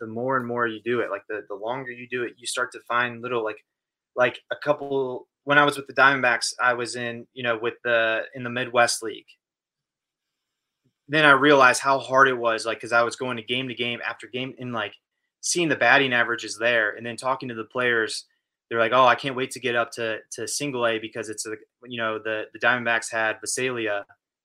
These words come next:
as their high A team, and the ball flew in the Cali League. They're like, "I can't wait to get to the Cali League 'cause, you know, the ball flies there." And I was like, I started piecing it all together and using that for cards. But, like, you start to find little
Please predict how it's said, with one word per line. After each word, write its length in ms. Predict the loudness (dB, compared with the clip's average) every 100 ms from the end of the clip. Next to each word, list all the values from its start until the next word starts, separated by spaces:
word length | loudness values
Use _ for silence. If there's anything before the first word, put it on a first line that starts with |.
| -8
as 140 | -4
their 100 | -2
high 260 | 2 2 2
A 360 | 0 -2 -4
team, 320 | -8 -10 -10 -10
and 80 |
the 40 | -6
ball 220 | -2 -2 -4
flew 180 | -2 0
in 60 | -2
the 80 | -6
Cali 340 | -4 -2 -2
League. 220 | -8 -14 -20 _ _ _ _ _
They're 100 | -6
like, 80 | -4
"I 40 |
can't 240 | -4 -4 -2
wait 140 | -2
to 80 | -4
get 140 | -10
to 60 | -8
the 80 | -14
Cali 340 | -4 -2 -2 -4
League 180 | -8
'cause, 260 | -10 -12 -12 -12
you 120 | -6
know, 260 | -4 -6 -10
the 60 | -4
ball 180 | -2
flies 340 | 0 0 0 0
there." 240 | -6 -8 -12 _ _ _
And 80 | -6
I 60 | -4
was 100 | -4
like, 200 | -6 -8 _ _ _ _ _ _
I 60 | -4
started 300 | 4 4 4
piecing 320 | 0 0 2
it 60 | 4
all 160 | 4 4
together 360 | 4 6 6
and 160 | 0 -6
using 240 | -10 -8
that 160 | -8 -8
for 80 | -6
cards. 260 | -4 -4 -2
But, 120 | -2
like, 180 | -2 -6 _ _
you 60 | -4
start 260 | 0 0 -2
to 60 |
find 360 | -4 -2 -2 -2
little 460 | -2 0 -2 -6